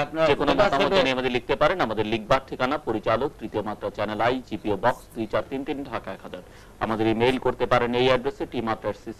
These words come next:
Speaker 2: N dash media dot com। আপনাদের মতামত নিয়ে এবং আপনাদের অংশগ্রহণে আমাদের অনুষ্ঠান তৃতীয় মাত্রায় আপনি এখন প্রচারিত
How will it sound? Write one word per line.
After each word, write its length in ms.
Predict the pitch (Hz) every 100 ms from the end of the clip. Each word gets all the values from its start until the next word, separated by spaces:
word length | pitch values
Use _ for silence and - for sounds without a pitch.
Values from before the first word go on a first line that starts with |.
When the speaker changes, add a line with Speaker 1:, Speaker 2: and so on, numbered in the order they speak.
| 110
Speaker 2:
N 40 | 104
dash 140 | 101 -
media 180 | 110 104 101
dot 120 | 107 -
com। 120 | 170 - - - - 135
আপনাদের 260 | 160 156 156
মতামত 340 | 156 180 180 180
নিয়ে 140 | 180 196
এবং 100 | 165 151
আপনাদের 240 | 123 143 131 131
অংশগ্রহণে 440 | 139 156 147 147 131
আমাদের 200 | 131 123
অনুষ্ঠান 340 | 131 139 - 143 139
তৃতীয় 240 | 139 135 139
মাত্রায় 280 | 135 143 131
আপনি 100 | 131 143
এখন 120 | 151 135
প্রচারিত 340 | 135 143 139